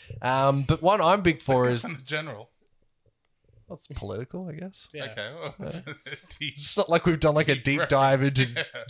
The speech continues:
Speaker 1: the Governor General Quentin Bryce's life, but is she even the ge-, you know what? It doesn't matter. Hobart is the, is an option, and I think that that would be great to get it down to Hobart
Speaker 3: Mm.
Speaker 1: 'cause they haven't had a test match. Uh, the last one I can remember was the South African one.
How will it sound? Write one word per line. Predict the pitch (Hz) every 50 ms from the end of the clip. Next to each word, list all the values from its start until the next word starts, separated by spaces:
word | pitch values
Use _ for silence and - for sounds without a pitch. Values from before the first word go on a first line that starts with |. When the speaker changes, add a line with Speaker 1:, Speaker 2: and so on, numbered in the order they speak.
| 131 143 143 135
Speaker 1:
the | 135
Governor | - 147 139 135 127 131 135 131
General | 117 - 123 123 123 123 120 120 123 117
Quentin | - 135 127 110 117 113
Bryce's | 104 110 107 117 110 - 127 107 98 107
life, | 135 165 143 117 127 - -
but | - 113 107 -
is | - 135
she | 131 - 330 359 330
even | 285 190 185 170
the | 160 143
ge-, | - 156 -
you | 151 156 160
know | 147
what? | 165 -
It | 135
doesn't | 131 123 107 107
matter. | 98 92 92 92 - - - - - - - - _ _ _ _
Hobart | - 175 190 196 156 120 98 - - _ _ _ _
is | - 135 117 107
the, | 117 120 117 - 127
is | 123 110
an | 107 101
option, | 95 - - - - 107 101 107 -
and | 139
I | 180 226
think | 240 - - 185 -
that | 170 147 127
that | 127 123 127
would | 127 123
be | 120 127
great | 120 - - 147 143 143 127 -
to | - 123
get | 107 117 110
it | 98 95
down | - 104 104 101
to | 95 95
Hobart | 98 110 104 98 95 87 90 - 90 -
Speaker 3:
Mm. | - 165 160 156 147 135 127 -
Speaker 1:
'cause | - 135
they | 190 202
haven't | 185 165 147 113 107 92
had | 90 95
a | 90 90
test | - - - 104 - - - - _ -
match. | 104 101 - - - - - - _ -
Uh, | 110 117
the | 117 123
last | 127 156 202 220 - -
one | 156 135
I | 143
can | 156 - - 123 113
remember | 107 104 107 120 120 110
was | 98 101 101 92
the | 101 92
South | - - 113 110 - 110
African | 113 117 - - 113 - 110 101 95 98 95
one. | 95 98 98 95 95 95